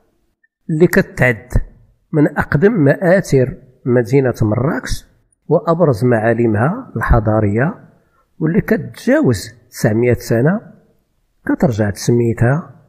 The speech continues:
بهذا الاسم نسبة لبائع، لبائعي الكتب والوراقين اللي كانوا كيشتغلوا في المكان، واللي كان كيتسمى حي الكتبيين.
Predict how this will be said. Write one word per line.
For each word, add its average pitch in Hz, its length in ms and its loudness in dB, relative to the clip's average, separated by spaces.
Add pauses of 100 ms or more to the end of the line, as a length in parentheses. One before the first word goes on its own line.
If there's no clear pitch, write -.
(520)
بهذا 113 760 0
الاسم 185 640 -2 (240)
نسبة 131 460 0 (680)
لبائع، 151 600 2 (460)
لبائعي 135 840 0 (300)
الكتب 156 520 0 (480)
والوراقين 139 1120 2 (240)
اللي 139 220 2
كانوا 139 360 2
كيشتغلوا 123 720 0 (560)
في - 100 -2
المكان، 123 500 2 (760)
واللي 139 300 2
كان 160 280 2
كيتسمى 123 800 0 (120)
حي 170 280 2
الكتبيين. 110 760 0